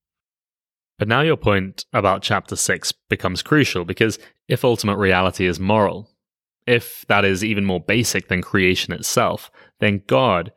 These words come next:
is more basic than death. And so we can rethink everything using the foundation of chapter six. Life isn't absurd because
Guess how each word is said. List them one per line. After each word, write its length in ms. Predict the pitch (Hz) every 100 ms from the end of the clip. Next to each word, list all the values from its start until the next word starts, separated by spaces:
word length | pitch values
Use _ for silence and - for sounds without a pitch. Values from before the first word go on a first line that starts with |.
| _
is 180 | - 104
more 160 | 95 92
basic 460 | 87 87 - 92
than 160 | - 98
death. 320 | 131 131 - - _ _ _ _ _ _ _ -
And 120 | 113
so 180 | - 127
we 80 | 117
can 280 | - 107 101
rethink 460 | 123 120 101 98 -
everything 560 | 110 110 101 - - 120 _
using 300 | - 101 101
the 60 | 98
foundation 500 | - 95 92 90 98
of 100 | 90
chapter 320 | - 90 -
six. 540 | - - 92 - - - _ _ _ -
Life 380 | 104 101 98 -
isn't 280 | 95 95
absurd 480 | 95 - 147 131 95
because 380 | 98 - 98